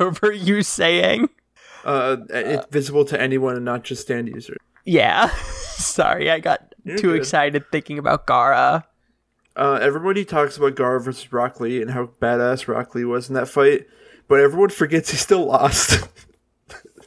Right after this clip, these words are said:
Speaker 2: He still lost.
Speaker 1: That's 'cause Gaara was a little freaky shit back
Speaker 2: He
Speaker 1: then. Then
Speaker 2: landed,
Speaker 1: Gar-
Speaker 2: like, one punch.
Speaker 1: Then Gar-, well, he broke through the sand barrier. It was a big deal.
Speaker 2: Yeah, but he still lost.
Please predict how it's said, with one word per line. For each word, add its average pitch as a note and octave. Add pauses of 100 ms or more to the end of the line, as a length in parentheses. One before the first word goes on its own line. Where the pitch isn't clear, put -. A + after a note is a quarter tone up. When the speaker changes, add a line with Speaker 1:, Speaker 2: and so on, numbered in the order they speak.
(340)
Speaker 2:
He A#3
still D4+
lost. -
Speaker 1:
That's G#3+
'cause E4
Gaara D4
was B3
a A3
little G#3+ (680)
freaky F#3+
shit F3
back C3
Speaker 2:
He B3
Speaker 1:
then. C#3
Then G#3+
Speaker 2:
landed, E3+
Speaker 1:
Gar- G#3+
Speaker 2:
like, D#3
one D#3
punch. - (500)
Speaker 1:
Then G#3
Gar-, C4+
well, C#4+
he D4
broke F#4
through A4+
the G4+
sand G4 (240)
barrier. G3
It G3
was A3+
a F4
big F#4+
deal. F3+
Speaker 2:
Yeah, A4+
but A#3+ (520)
he G#3
still -
lost. -